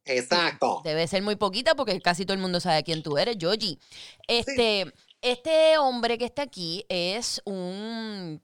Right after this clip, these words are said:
Speaker 2: chismólogo.
Speaker 1: Macharrán.
Speaker 2: Bue-, bueno, bueno.
Speaker 1: Y, y ex mujeriego, porque cuando yo estaba en la universidad, este, a-, hace muchos años, yo era un mujeriego hasta que me enamoré de mi novia Cuchita, que llevamos una linda relación. Ahora continúa,
Speaker 2: Mm,
Speaker 1: nena.
Speaker 2: ok,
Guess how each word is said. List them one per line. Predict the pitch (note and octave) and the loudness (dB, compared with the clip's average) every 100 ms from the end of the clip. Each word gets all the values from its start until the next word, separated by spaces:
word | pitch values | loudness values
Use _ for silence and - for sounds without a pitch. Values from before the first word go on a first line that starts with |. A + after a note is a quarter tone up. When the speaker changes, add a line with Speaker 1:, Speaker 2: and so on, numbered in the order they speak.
| - | -14
Speaker 2:
chismólogo. | - A3 F#3 F3+ G3 | -10 -8 -4 0 4
Speaker 1:
Macharrán. | A3+ D#4 C4+ B3+ A#3+ - - | 4 6 4 2 -2 -10 -16
Speaker 2:
Bue-, | F#3 F#3+ F3+ D3+ - | -8 -4 -4 -4 -8
bueno, | D3 | -10
bueno. | D#3 C#3+ B2 - - - - _ - D3 A#2+ B2 | -8 -6 -8 -14 -18 -20 -20 _ -18 -10 -8 -4
Speaker 1:
Y, | C#3 | -2
y | |
ex | C3+ D3 | 0 0
mujeriego, | D3 D3+ C#3+ E3+ E3 | 2 4 6 6 6
porque | C3 | 4
cuando | B2 B2+ | 2 2
yo | B2+ | 2
estaba | D#3 E3 | 4 4
en | |
la | E3 | 4
universidad, | E3 E3 - D#3+ E3 D#3 | 4 0 0 0 0 -2
este, | C#3 - C3 B2 A#2 A2+ G#2+ G#2+ G#2 | -4 -4 -2 0 0 -2 -6 -8 -8
a-, | A#2 A2 | -6 -4
hace | - | -6
muchos | C#3+ D3+ D#3 | -8 -4 -4
años, | G3 A3 D#3 | -4 -6 -4
yo | B2+ | -2
era | C3+ | -2
un | D3+ | -6
mujeriego | D3+ D3+ D#3+ F#3 | -6 -4 -2 -2
hasta | F3 A#2+ | -2 0
que | A#2 | 0
me | A2+ | 0
enamoré | G#2+ G#2+ G#2+ | -6 -4 -2
de | B2 | -2
mi | C#3 | 0
novia | C#3 D3 | 2 2
Cuchita, | D#3 D#3 B3+ B3+ F3 F3+ - - | 0 -8 -4 -2 -2 -4 -8 -6
que | - B2+ | 2 6
llevamos | B2+ C#3 D#3 D#3 | 6 6 2 2
una | D#3 | 0
linda | D3+ D3+ C3+ | 0 0 2
relación. | C3+ A2 - D#2+ - - | 2 -2 -6 -14 -14 -8
Ahora | A#2 B2 C3 | -2 0 0
continúa, | B2+ G#3 B3 B3 | -2 -4 -6 -4
Speaker 2:
Mm, | |
Speaker 1:
nena. | - B3 A3+ - | -4 -4 -4 0
Speaker 2:
ok, | E4+ | 2